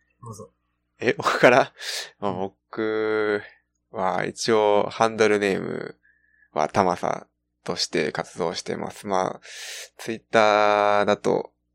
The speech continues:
Speaker 2: まあ、イーエイチティービージェーという形で活動してるんですけど、まあ、本名は、まあ、柳田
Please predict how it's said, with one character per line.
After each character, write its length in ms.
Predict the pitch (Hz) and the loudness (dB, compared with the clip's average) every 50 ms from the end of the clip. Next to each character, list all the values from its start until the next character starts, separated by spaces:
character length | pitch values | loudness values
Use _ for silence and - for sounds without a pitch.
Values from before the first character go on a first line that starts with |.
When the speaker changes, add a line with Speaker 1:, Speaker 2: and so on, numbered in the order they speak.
| _ _ _ _ _ _ _ _ _ - | _ _ _ _ _ _ _ _ _ -4
Speaker 2:
ま 120 | - 95 | -2 0
あ、 60 | - - | 0 0
イ 40 | |
ー 140 | 95 95 92 | 0 0 2
エ 40 | 98 | 0
イ 40 | 95 - | 0 -2
チ 200 | - - - - | -6 -12 -10 -4
テ 80 | - | -2
ィ 160 | 101 95 95 | -2 0 0
ー 40 | 90 | -2
ビ 200 | - 92 92 92 | 0 0 0 0
ー 20 | 87 | 0
ジ 120 | 85 95 | 2 2
ェ 40 | 90 85 | 2 2
ー 40 | |
と 80 | - - | 2 -2
い 100 | 85 80 | -4 -4
う 40 | 69 | -4
形 380 | - - - - - - - - | -6 -8 -8 -8 -8 -8 -10 -6
で 320 | - 76 80 78 - - - - - - - - - - - | -6 -6 -6 -6 -8 -10 -14 -16 -16 -16 -16 -18 -18 -16 -12
活 220 | - - - - | -12 -10 -6 -4
動 60 | 95 90 | -4 -4
し 60 | - | -4
て 40 | 82 | -4
る 180 | 85 85 - - - - | -6 -8 -8 -10 -12 -8
ん 60 | - | -2
で 120 | 92 95 87 | -2 -2 -2
す 120 | - - | -2 0
け 100 | - 104 | 0 0
ど、 120 | 98 101 | 2 2
ま 80 | 101 101 | 0 0
あ、 20 | |
本 240 | - - 147 143 131 | 2 4 2 2 4
名 100 | 120 117 | 4 4
は、 720 | 113 107 110 110 107 107 107 110 117 123 127 123 - - _ _ - - - - _ _ - | 6 6 6 6 4 4 4 4 6 6 6 6 6 2 _ _ -20 -20 -20 -20 _ _ -4
ま 80 | 64 | 0
あ、 20 | 85 | 0
柳 300 | 90 87 90 87 90 - | 2 2 2 0 -2 0
田 320 | - 87 85 82 - | 2 4 4 4 2